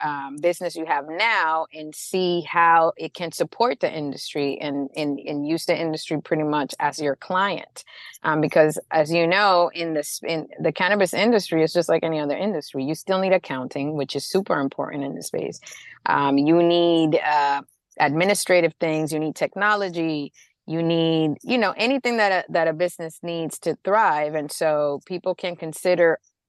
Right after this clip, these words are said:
that to be a way to get into the industry as, as well. So I dedicate some, uh,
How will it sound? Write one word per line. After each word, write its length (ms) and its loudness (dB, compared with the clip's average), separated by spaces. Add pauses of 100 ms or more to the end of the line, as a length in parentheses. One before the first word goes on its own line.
that 380 2 (100)
to 100 -8
be 140 -4
a 80 0
way 200 -2
to 120 -10
get 120 -6
into 220 -10
the 140 -6
industry 400 -4
as, 240 -4
as 220 -4
well. 220 4
So 200 0
I 260 2 (360)
dedicate 600 0
some, 480 -4
uh, 480 -4